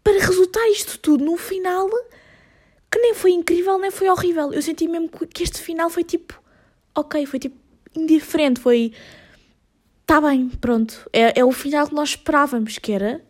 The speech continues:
um final feliz. Foi, é que ex-, acabou exatamente como o outro, o outro assalto. Eu senti que este assalto foi só o outro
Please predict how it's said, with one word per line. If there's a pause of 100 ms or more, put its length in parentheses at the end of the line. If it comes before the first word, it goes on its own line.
(120)
um
final (380)
feliz. (200)
Foi,
é
que (540)
ex-,
acabou
exatamente
como
o
outro, (400)
o
outro
assalto.
Eu
senti
que
este
assalto
foi
só
o
outro